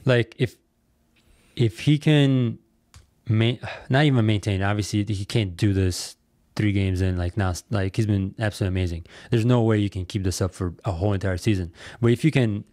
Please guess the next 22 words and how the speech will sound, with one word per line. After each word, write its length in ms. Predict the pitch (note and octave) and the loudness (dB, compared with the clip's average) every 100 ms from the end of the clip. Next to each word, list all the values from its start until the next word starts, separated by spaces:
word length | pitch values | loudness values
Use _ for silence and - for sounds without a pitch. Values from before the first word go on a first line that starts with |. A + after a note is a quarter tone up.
| _ _ - | _ _ -12
stay 400 | - - A#2+ A2+ | -8 0 4 4
up 140 | A2+ | 2
there, 260 | B2 C#3 C#3+ | 2 0 0
like, 380 | G2+ F#2 - - _ | -4 -8 -12 -20 _
even 240 | A2+ A2 G#2+ | -4 0 2
now 160 | A2 | 2
to 180 | A2 - | 0 0
your 100 | G#2+ | 0
hundred 240 | G2+ A2 F#2+ | 0 -2 -4
percent 240 | - G#2 | -4 -2
like 140 | G2 | -2
he's 120 | A2 G2 | -2 -2
been 120 | G2+ | -2
so 160 | G2 F#2+ | -2 -4
far, 300 | G#2+ G#2+ B2 - - - - _ _ _ _ _ _ _ _ _ _ _ _ - - F3 | -2 -2 -4 -12 -20 -20 -20 _ _ _ _ _ _ _ _ _ _ _ _ -10 -10 -6
Arsenal 340 | A#2 A#2 A2+ G#2 | -4 -2 -2 -2
have 120 | G2 | -2
a 60 | |
really 180 | G2 G2 | -2 0
good 100 | G2 | -2
chance 500 | - F#2 F2+ F2 - _ _ _ - | -2 -4 -4 -6 -14 _ _ _ -8
of 200 | A#2+ | -6